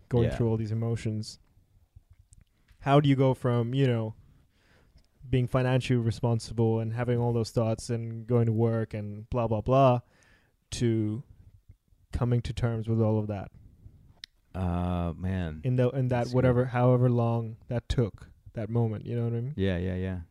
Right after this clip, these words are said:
Speaker 1: Between you being told pretty much that, "Oh, this is bad,"
Speaker 2: Yeah.
Speaker 1: to, "Hold on a minute."
Speaker 2: Right.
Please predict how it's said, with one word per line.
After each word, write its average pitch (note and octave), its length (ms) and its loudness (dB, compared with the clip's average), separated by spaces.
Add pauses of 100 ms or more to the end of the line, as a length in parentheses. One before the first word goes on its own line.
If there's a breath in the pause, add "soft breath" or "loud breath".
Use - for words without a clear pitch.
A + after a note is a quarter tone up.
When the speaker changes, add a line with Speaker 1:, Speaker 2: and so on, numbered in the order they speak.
Speaker 1:
Between B2 300 2
you B2 160 4
being A#2+ 340 -2
told A#2 240 -2
pretty D3 160 -2
much D#3 180 -2
that, A#2+ 200 -8
"Oh, C3 180 -2
this A#2+ 180 -6
is A#2 80 -4
bad," G#2+ 380 -6 (240)
Speaker 2:
Yeah. G#2 300 4 (720 soft breath)
Speaker 1:
to, A2 440 -4 (260)
"Hold B2 220 0
on A2 120 -4
a G#2+ 40 -10
minute." A2 260 -8 (200)
Speaker 2:
Right. D#2 260 -6